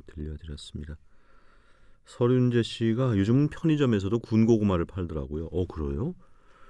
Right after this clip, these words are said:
고구마 밥도 맛있습니다. 어릴 적에 많이 먹었는데. 고구마 밥 저는 처음 들어봤네요. 차상관 씨, "십팔 년 군 생활하면서 열다섯 번을 움직였습니다. 이번에는 대전에 가서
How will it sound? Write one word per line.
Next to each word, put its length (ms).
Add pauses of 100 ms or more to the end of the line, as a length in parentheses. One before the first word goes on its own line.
(140)
고구마 440
밥도 460
맛있습니다. 680
어릴 220
적에 200
많이 220
먹었는데. 540 (640)
고구마 380
밥 220
저는 260
처음 220
들어봤네요. 400 (880)
차상관 500
씨, 200
"십팔 320
년 180
군 140
생활하면서 560
열다섯 440
번을 180
움직였습니다. 840
이번에는 440
대전에 400
가서 220